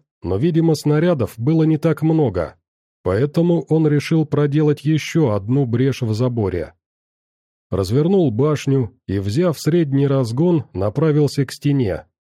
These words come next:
Тут и паутина не поможет, танковую броню ей не разрезать. Но тут сработали наши. Не знаю, планировали они это заранее или налицо импровизация,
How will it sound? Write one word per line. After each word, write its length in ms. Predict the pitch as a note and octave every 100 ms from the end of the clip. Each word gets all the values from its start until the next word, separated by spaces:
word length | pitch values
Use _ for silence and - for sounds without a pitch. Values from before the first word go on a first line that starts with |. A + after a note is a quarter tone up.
| _ _ _ _ _
Тут 200 | C3+ D3+
и 60 | E3+
паутина 600 | F3+ F3+ F3 - C#3+ C#3+
не 120 | C3+
поможет, 680 | C3 C3 B2+ A2 F2+ - - _
танковую 600 | - A#2 B2+ C#3+ B2 C3
броню 460 | A#2+ B2+ B2 C3 D3+
ей 320 | B2 A#2 B2
не 120 | B2+
разрезать. 680 | B2+ C3 A2+ G#2+ A2 G2 - _ _ _ _ _ _ _ _ _ _ _ -
Но 240 | F#2+ B2
тут 320 | C3 E3+ D3+ -
сработали 640 | - G#2 B2+ D3+ D3+ C#3
наши. 520 | C#3 B2 G2+ - D2+ - _ _ -
Не 200 | F2 A#2
знаю, 400 | A#2+ F3+ C#3+ F#2+
планировали 720 | - B2+ D#3 F3 D3+ D3 D3
они 240 | - D3 D3+
это 240 | D3+ D3
заранее 600 | A2+ C3 D#3 E3 B2 G#2
или 300 | - C#3+ C#3+
налицо 540 | C#3 C#3 C#3 - D3 C#3
импровизация, 1000 | B2+ C3+ C3+ B2+ D#3 D3+ - F2 D#2